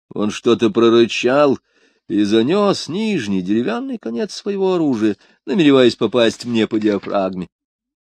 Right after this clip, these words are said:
С его стороны это было не очень-то любезно. Я продемонстрировал ему своё отвращение,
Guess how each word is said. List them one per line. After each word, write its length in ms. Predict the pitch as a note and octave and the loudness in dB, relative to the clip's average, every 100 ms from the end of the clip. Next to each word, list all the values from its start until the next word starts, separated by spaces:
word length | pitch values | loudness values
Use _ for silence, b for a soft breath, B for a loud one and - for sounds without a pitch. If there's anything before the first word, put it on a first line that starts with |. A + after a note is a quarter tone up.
| _ _ _ _ _ _ _ _ _ _ | _ _ _ _ _ _ _ _ _ _
С 180 | _ - | _ -8
его 300 | B3+ G3+ D3 | -2 4 4
стороны 460 | - - C3 B2 B2 | 2 0 0 2 2
это 180 | G#2 | 0
было 160 | A#2+ A2+ | 2 2
не 160 | A#2 A#2+ | 4 2
очень-то 440 | D3 - G2+ G#2 | 2 -2 -4 0
любезно. 580 | G2+ G2 G2+ G#2 G#2+ A#2 _ _ _ _ _ _ | 2 2 2 2 -4 -10 _ _ _ _ _ _
Я 320 | F2+ F#2+ C3+ | -2 2 2
продемонстрировал 1040 | D#3 G#3 G3 G3 D#3+ - - C3 C#3 D#3+ F3+ | 0 -2 0 0 -2 -4 0 2 4 2 0
ему 180 | G3 | 0
своё 340 | G3 D3+ E3 D#3 | -4 0 2 2
отвращение, 960 | D3+ F3+ F3+ - - C3+ C#3+ D3+ E3+ | 2 0 -2 -2 -6 -2 -2 -2 -6